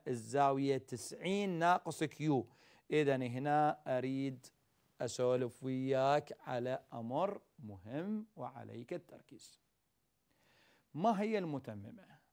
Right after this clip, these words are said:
ماذا، ما هي الزاويتان المتتامتان اللتان يكون مجموعهما تسعين درجة؟ إذن متممة الكيو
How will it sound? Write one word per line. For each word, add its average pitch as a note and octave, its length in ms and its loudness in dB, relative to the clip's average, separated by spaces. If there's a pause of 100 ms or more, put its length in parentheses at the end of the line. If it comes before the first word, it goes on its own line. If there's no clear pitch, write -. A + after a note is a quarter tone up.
(400)
ماذا، E3 1120 0 (880)
ما D3+ 380 -2
هي E3+ 320 -2
الزاويتان D3+ 1040 -2 (120)
المتتامتان D3+ 1500 -4 (600)
اللتان C#3 760 -2 (500)
يكون A#2+ 480 -6
مجموعهما C3 760 -8
تسعين G#3+ 440 -8
درجة؟ F3 460 4 (1000)
إذن C3+ 460 0
متممة A#3 840 2
الكيو A3 840 2